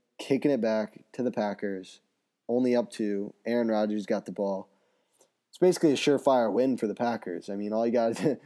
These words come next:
<laughs> all you gotta, like, Aaron Rodgers is coming on the field, and we've seen what he can do over the past decade, let alone this season. So,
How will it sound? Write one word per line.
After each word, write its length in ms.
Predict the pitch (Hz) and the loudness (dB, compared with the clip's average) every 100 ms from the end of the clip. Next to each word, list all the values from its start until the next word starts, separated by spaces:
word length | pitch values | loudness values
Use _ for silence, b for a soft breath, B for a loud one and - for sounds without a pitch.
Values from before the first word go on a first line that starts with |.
| - | -20
<laughs> 140 | _ | _
all 140 | - 135 | 0 2
you 60 | |
gotta, 260 | 123 120 107 107 110 _ | 2 0 -2 -8 -18 _
like, 200 | 120 104 | -2 0
Aaron 200 | 123 135 | 2 2
Rodgers 320 | 123 131 117 | 4 2 0
is 80 | 110 | -2
coming 240 | 113 107 | -4 -4
on 120 | 107 104 | -4 -6
the 60 | |
field, 340 | - 104 104 104 | -6 -4 -4 -4
and 260 | 104 101 - | -6 -6 -6
we've 200 | 110 98 | -6 -4
seen 340 | 127 123 120 | -2 -2 -4
what 180 | 107 113 | -4 -2
he 340 | 110 107 104 95 | 0 -2 -4 -6
can 160 | 110 | -6
do 220 | 107 110 104 | -2 0 0
over 140 | 104 | -2
the 80 | 98 | -4
past 280 | 104 92 92 | -6 -8 -4
decade, 460 | 123 120 104 104 | -2 -2 -2 -2
let 140 | 101 107 | -2 -4
alone 320 | 101 107 101 | -4 -4 -6
this 160 | 95 - | -8 -10
season. 520 | - 120 101 95 98 | -2 -2 -2 -6 -8
So, 360 | - 98 101 | -6 -4 -4